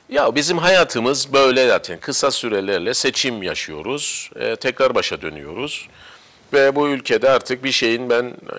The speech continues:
gerçekten samimi söylüyorum. Yani kimse kusura bakmasın. Yani burada şu anki parti, başkan, partide olanlar değil, koalisyonda olanlar için söylemiyorum. Gelmiş geçmiş partilerde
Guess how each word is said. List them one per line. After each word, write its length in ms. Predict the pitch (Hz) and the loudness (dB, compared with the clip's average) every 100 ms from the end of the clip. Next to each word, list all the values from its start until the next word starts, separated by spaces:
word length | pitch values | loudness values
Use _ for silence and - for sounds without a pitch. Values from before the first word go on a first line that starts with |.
| - | 0
gerçekten 440 | 139 - 98 95 | 0 0 -2 -2
samimi 380 | 92 110 104 110 | 0 0 0 -2
söylüyorum. 540 | - 85 71 76 76 | -2 -4 -6 -14 -12
Yani 200 | 98 98 | -8 -8
kimse 360 | 95 - 120 123 | -10 -10 -6 -6
kusura 380 | 123 117 107 98 | -6 -6 -2 -2
bakmasın. 440 | 95 82 78 80 | -4 -6 -10 -8
Yani 240 | 92 98 98 | -6 -6 -6
burada 400 | 95 98 101 - - - - _ _ _ _ _ - | -4 -2 -2 -2 -14 -20 -20 _ _ _ _ _ -10
şu 220 | - 113 | -2 2
anki 460 | 117 107 117 110 104 | 2 0 -6 -8 -2
parti, 560 | 113 107 - 107 107 | 0 0 -4 -8 -4
başkan, 420 | 107 110 - 107 95 | -2 -2 -4 -4 0
partide 460 | 107 - 92 101 | -2 -2 -6 -2
olanlar 480 | 113 113 95 104 101 | 2 2 2 -2 -4
değil, 180 | 98 92 | -6 -6
koalisyonda 540 | 101 95 87 90 92 | -2 -2 -2 -6 -4
olanlar 300 | 107 95 101 | -2 -2 -4
için 200 | 101 - | -6 -8
söylemiyorum. 760 | - 98 92 87 80 135 127 113 | -8 -6 -6 -8 -10 -12 -12 -2
Gelmiş 380 | 123 123 135 - | -2 0 -4 -6
geçmiş 380 | 98 - 85 | -6 -8 -12
partilerde 600 | - 87 - 85 90 - | -8 -8 -8 -10 -8 -8